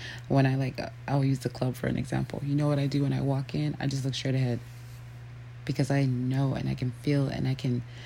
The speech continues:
in my peripheral or my third eye, whatever, I can see people, feel people watching me. And I hate it.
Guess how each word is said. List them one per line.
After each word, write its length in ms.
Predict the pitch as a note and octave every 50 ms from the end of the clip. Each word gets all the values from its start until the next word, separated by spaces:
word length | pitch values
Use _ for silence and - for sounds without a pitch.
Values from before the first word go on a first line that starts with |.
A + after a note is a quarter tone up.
| - - - - - - - - - - - - - - - - - -
in 160 | - C3+ C3
my 140 | C3 C3 C3+
peripheral 800 | - E3+ D#3 D#3 D#3+ D3+ D#3 - C#3 C3+ C3+ B2 A#2+ B2 C3 C3 - - - - - - - -
or 120 | - C3+ B2+
my 160 | B2+ B2+ C#3
third 300 | C3+ - D3+ D3+ D3 C3+
eye, 160 | C3 B2+ B2+
whatever, 560 | B2+ B2+ B2 C#3 C#3+ B2 - B2+ B2 A#2+ A#2+ - - - - - -
I 160 | - - -
can 200 | - C#3 B2+ A#2+
see 460 | - - - - - D3+ D3 C#3+ C#3+
people, 460 | C3+ - - D3+ C#3+ C3+ - - -
feel 280 | - - - C#3+ C#3 -
people 300 | - - - - - -
watching 400 | - - - - - - - -
me. 220 | - - - - - - - - - - -
And 140 | - C#3 C#3
I 60 | C3+
hate 320 | C3 B2+ B2 C3 C3+ - -
it. 160 | - - -